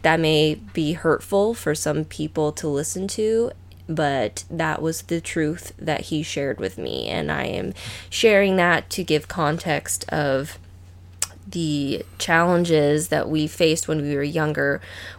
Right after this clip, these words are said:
which add to my concern of his happiness, because I was concerned about how he was or was not processing these things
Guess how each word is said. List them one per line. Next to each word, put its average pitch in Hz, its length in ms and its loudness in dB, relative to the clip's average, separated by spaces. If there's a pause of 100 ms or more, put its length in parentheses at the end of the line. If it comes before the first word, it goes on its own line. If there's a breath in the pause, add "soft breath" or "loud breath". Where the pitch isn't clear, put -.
which - 560 2
add 165 360 4
to 165 280 -2
my 160 260 2
concern 160 840 0
of 156 260 0
his 185 300 -4
happiness, 160 800 2
because 160 400 -4
I 147 220 2
was 156 200 -2
concerned 156 580 -2
about 151 380 0 (320 loud breath)
how 170 500 4
he 165 180 -4
was 160 460 4
or 147 180 0
was 151 220 0
not 160 320 2
processing 151 800 0
these 147 280 -2
things 139 680 -4